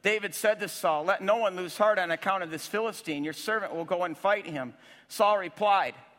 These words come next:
"You're not able." You're not able to go against this Philistine and fight him. You're only a boy, probably a teenager.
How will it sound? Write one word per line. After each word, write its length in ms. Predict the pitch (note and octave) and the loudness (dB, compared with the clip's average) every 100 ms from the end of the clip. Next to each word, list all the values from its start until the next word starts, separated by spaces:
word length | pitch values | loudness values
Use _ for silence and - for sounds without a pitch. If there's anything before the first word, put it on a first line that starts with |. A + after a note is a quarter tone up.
| _ _ _ _ _ - | _ _ _ _ _ 0
"You're 160 | A3 | 4
not 200 | A#3+ G#3+ | 6 6
able." 380 | A3 A#3+ F#3+ D3+ - - - _ _ _ _ _ _ _ _ _ _ _ _ _ _ _ _ _ - | 4 0 0 -4 -8 -20 -20 _ _ _ _ _ _ _ _ _ _ _ _ _ _ _ _ _ 0
You're 160 | A3+ | 4
not 220 | C#4+ C4 | 6 6
able 340 | B3 C4+ A3+ D#3+ | 6 2 0 -2
to 140 | - | -4
go 220 | F#3 A3 A3 | 2 2 2
against 380 | G3+ A3 - | 2 0 -2
this 180 | G3+ F3+ | -6 -8
Philistine 580 | - G#3+ A#3 - - E3 | 0 0 0 -4 -6 -4
and 140 | E3+ | -4
fight 320 | - G#3 G#3+ F3+ | 2 4 4 0
him. 240 | D#3+ C#3+ | -4 -2
You're 240 | G#3 A3 - | 0 0 2
only 440 | A#3+ C#4 C#4 A#3+ - | 0 2 -4 -4 -4
a 120 | F#3+ | -4
boy, 500 | D3+ D#3+ G#3+ G#3+ B2 - - _ _ _ _ _ _ _ _ _ _ _ _ _ _ - | -2 -2 2 2 0 -6 -20 _ _ _ _ _ _ _ _ _ _ _ _ _ _ 4
probably 240 | B3+ C4 | 4 4
a 60 | A3 | -4
teenager. 640 | - G3 E3+ E3 F#3 F#3 | -6 -4 -2 -2 -6 -8